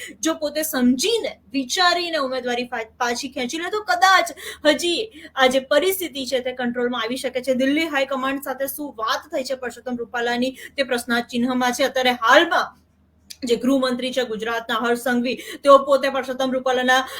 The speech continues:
બંગલે ગાંધીનગર તેમને મળવા ગયા છે. હવે બંધ બારણે શું મીટિંગ થાય છે તે જોવાનું રહ્યું. ક્ષત્રિય સમાજની રણનીતિ કેવી રહેશે? શું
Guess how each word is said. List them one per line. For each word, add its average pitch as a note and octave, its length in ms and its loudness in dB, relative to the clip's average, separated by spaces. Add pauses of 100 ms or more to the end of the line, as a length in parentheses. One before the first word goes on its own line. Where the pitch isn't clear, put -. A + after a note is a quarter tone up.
(100)
બંગલે D4 440 6
ગાંધીનગર C#4+ 500 2
તેમને D4 280 0
મળવા C#4 360 2
ગયા C#4+ 280 -2
છે. D4+ 120 -2
હવે C#4 580 2 (120)
બંધ C4+ 280 4
બારણે C4 460 0
શું D4 220 -6
મીટિંગ C#4 320 -6
થાય C#4 180 0
છે C4 140 -4
તે C4 160 -4
જોવાનું B3 500 -2
રહ્યું. C4+ 240 0 (200)
ક્ષત્રિય D#4+ 440 0 (520)
સમાજની E4+ 560 4
રણનીતિ E4 480 0
કેવી E4+ 280 -4
રહેશે? D#4+ 640 0
શું C4 320 0